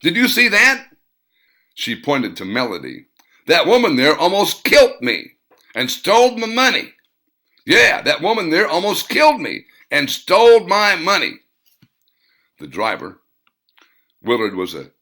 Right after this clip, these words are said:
skinny man who looked like he had not bathed for well over a week.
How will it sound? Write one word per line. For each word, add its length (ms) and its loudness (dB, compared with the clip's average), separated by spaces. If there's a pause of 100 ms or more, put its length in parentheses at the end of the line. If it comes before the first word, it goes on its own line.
(120)
skinny 400 -6
man 340 -10
who 240 -14
looked 200 -10
like 220 -8
he 120 -10
had 120 -8
not 380 -14
bathed 420 -6
for 140 -18
well 220 -8
over 220 -12
a 100 -20
week. 420 -16